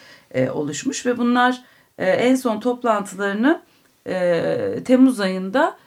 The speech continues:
e, gerçi Stuttgart'ta, e, gerçekleştirmişler. Sanıyorum orada bir e, gene, e,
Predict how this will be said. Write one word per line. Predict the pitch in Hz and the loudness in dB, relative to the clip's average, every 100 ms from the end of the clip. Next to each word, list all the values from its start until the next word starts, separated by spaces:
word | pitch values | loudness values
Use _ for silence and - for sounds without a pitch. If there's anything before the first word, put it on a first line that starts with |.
| _ _ _ - | _ _ _ -4
e, | 160 156 | 0 0
gerçi | 165 180 175 170 | 0 -2 -2 -6
Stuttgart'ta, | - 262 254 160 120 - 110 104 - _ - | -2 0 2 0 -2 -4 -6 -6 -12 _ -4
e, | 123 117 | -4 -2
gerçekleştirmişler. | 135 131 147 143 147 - 143 143 - 190 | -2 -2 -4 -6 -6 -6 -6 -4 -2 -2
Sanıyorum | 185 180 175 170 170 | -2 -4 -2 -2 -2
orada | 175 170 170 170 170 | 0 0 0 -2 -2
bir | 175 175 - - _ | -4 -6 -16 -20 _
e, | 160 151 | -2 0
gene, | 180 175 165 | 0 0 0
e, | 160 - 147 139 123 120 - 101 | 0 -2 -2 -2 -2 -4 -8 -10